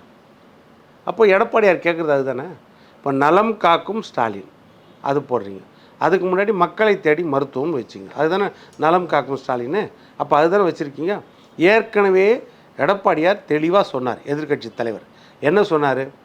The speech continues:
"நீங்க ம-, மக்களை தேடி மருத்துவத்துல ரெண்டு கோடி பேருக்கு நாங்க மருத்துவம் கொடுத்துட்டோம், நீங்க நாங்க மொபைல்லையே வந்து வீடு வீடா போய் மருத்துவம் கொடுத்தாச்சுன்னீங்க." அவர் என்ன சொன்னாரு,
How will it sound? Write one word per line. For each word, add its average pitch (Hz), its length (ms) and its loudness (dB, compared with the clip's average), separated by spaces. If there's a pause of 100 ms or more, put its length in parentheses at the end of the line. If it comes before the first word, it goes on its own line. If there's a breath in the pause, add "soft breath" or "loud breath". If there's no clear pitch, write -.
(1200 soft breath)
"நீங்க 175 640 4 (540)
ம-, 135 280 4
மக்களை 247 420 2
தேடி 214 200 2
மருத்துவத்துல 175 600 2
ரெண்டு 214 400 4
கோடி 196 240 4
பேருக்கு 214 340 2
நாங்க 208 160 4
மருத்துவம் 202 460 2
கொடுத்துட்டோம், 165 340 0
நீங்க 117 160 -8 (760 soft breath)
நாங்க 123 220 0 (160)
மொபைல்லையே 175 540 4
வந்து 185 220 4
வீடு 180 200 6
வீடா 180 200 6
போய் 170 300 2
மருத்துவம் 175 480 0
கொடுத்தாச்சுன்னீங்க." 120 640 -4 (340 soft breath)
அவர் 165 220 4
என்ன 180 180 4
சொன்னாரு, 160 520 2